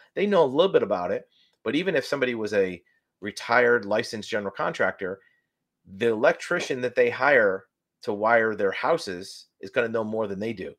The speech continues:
So now you're getting the tip of the spear, the actual expert. And then you can do the same thing for plumbing.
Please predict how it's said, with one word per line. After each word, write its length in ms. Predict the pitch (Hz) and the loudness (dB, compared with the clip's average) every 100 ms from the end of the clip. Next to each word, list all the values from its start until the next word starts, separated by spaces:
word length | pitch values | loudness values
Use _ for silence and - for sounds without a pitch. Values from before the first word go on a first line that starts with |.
| _ | _
So 120 | - 104 | -12 -2
now 100 | 131 | -2
you're 160 | 135 | 0
getting 400 | 120 120 110 101 _ _ _ _ | 2 0 0 -8 _ _ _ _
the 80 | 92 | -14
tip 200 | - - | -4 -4
of 60 | 120 | -4
the 60 | |
spear, 340 | 113 - 104 82 | -10 -6 -4 -4
the 140 | 82 | -4
actual 300 | 98 107 80 | -4 -4 -4
expert. 400 | 90 - - 65 _ _ _ _ _ - | -6 -10 -14 -14 _ _ _ _ _ -6
And 100 | 123 | -2
then 100 | 135 | -2
you 60 | |
can 120 | 135 127 | -2 -2
do 120 | 131 | -4
the 60 | |
same 200 | 110 117 | 0 -2
thing 140 | 117 110 | -2 -6
for 120 | 98 | -6
plumbing. 460 | - 110 110 110 | -4 -4 -4 -8